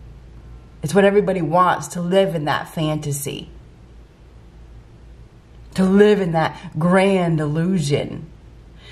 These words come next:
There's some sort of situation that is unfolding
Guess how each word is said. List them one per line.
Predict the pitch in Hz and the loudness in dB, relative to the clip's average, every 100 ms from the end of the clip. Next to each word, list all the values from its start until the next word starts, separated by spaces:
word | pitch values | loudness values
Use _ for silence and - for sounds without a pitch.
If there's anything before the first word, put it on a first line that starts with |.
| - - - | -20 -20 -8
There's | 180 170 | -4 -2
some | - 220 269 | 2 4 4
sort | - 202 180 | 0 0 2
of | 160 139 - - - - - - - - - - - - - - - 147 | 2 0 -4 -20 -20 -20 -20 -20 -20 -20 -20 -20 -20 -20 -20 -20 -6 -4
situation | - 220 - 185 165 170 175 160 | 0 0 0 0 0 0 0 0
that | 156 151 | 2 2
is | 147 | 2
unfolding | 151 147 - 170 165 160 156 135 139 | 2 2 0 2 2 2 2 0 -2